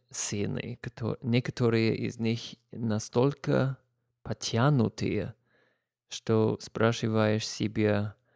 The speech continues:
как это технически возможно.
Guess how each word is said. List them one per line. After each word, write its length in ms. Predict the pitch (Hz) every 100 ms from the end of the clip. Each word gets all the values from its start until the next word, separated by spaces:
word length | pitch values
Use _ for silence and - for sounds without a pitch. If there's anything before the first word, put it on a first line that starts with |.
| _ _ _ _ _
как 360 | 123 120 - -
это 280 | 131 117 117
технически 1300 | - 113 - 131 135 - 117 - - 113 110 110 107 _ _ _ _
возможно. 920 | 107 110 110 120 117 - 101 87